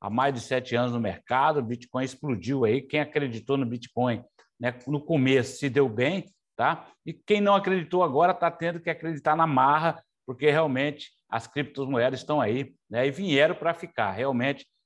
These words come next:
as cripto vieram pra ficar, tá? Então, nós vamos falar aqui hoje de fraudes com criptomoedas, tá? Você tem que ter muito cuidado pra não cair em golpes de pirâmide financeira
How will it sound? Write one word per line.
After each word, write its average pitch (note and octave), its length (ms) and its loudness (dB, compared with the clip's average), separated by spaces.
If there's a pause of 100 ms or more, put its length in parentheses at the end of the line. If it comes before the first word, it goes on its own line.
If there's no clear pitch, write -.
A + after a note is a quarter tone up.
(100)
as A2 200 -4
cripto C#3+ 360 -4
vieram C3 340 2
pra C#3+ 160 0
ficar, F2 420 -8
tá? A2 240 -2 (360)
Então, E3+ 260 0
nós F#3 200 4
vamos F3+ 200 0
falar E3 160 4
aqui D#3+ 160 -2
hoje F3 380 2 (240)
de D3+ 160 -6
fraudes G#3 640 4
com F#3+ 240 -6 (160)
criptomoedas, F3+ 1120 2
tá? D#3 140 2
Você D#3 260 -8
tem E3 220 -10
que C#3+ 100 -18
ter E3 180 -2
muito D#3+ 600 0
cuidado C#3 500 0 (400)
pra C#3 180 2
não E3+ 140 -2
cair D#3+ 400 0
em D#3+ 180 -8
golpes D#3 500 -2 (340)
de C#3 120 -14
pirâmide C#3 480 -2
financeira C#3 680 -2